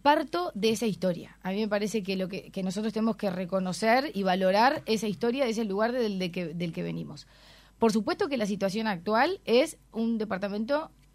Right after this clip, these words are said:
que no nos gusta, porque está sucio, un departamento que no apuesta en la modernidad, que no ha crecido en el último tiempo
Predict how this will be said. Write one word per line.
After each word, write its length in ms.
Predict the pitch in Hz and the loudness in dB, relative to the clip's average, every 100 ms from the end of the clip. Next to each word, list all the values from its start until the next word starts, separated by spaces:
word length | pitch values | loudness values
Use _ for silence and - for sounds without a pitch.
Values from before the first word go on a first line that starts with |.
| _ - | _ -14
que 80 | - | -6
no 140 | 185 220 | -2 -2
nos 100 | 190 | -2
gusta, 500 | 208 185 - 247 359 | -2 -4 -2 -2 -2
porque 200 | 208 175 | -8 -8
está 180 | - 160 | -12 -14
sucio, 600 | - 247 226 247 269 403 | -8 -8 -6 -4 -6 -8
un 120 | - 190 | -8 -4
departamento 600 | 185 180 190 185 196 190 | -4 -4 -4 -6 -6 -6
que 100 | 196 | -4
no 80 | |
apuesta 320 | 190 185 190 208 | -4 -4 -4 -4
en 80 | |
la 60 | 185 | -4
modernidad, 640 | 180 180 175 170 185 240 240 | -4 -4 -4 -2 0 0 -2
que 140 | 202 | -6
no 100 | 196 | -4
ha 80 | 214 | -6
crecido 640 | 196 185 - 247 254 247 | -6 -6 -2 0 0 0
en 140 | 190 196 | -2 -4
el 120 | 190 | -2
último 340 | 202 190 190 175 | -2 -2 -2 0
tiempo 540 | 214 226 226 254 294 | 2 2 4 4 4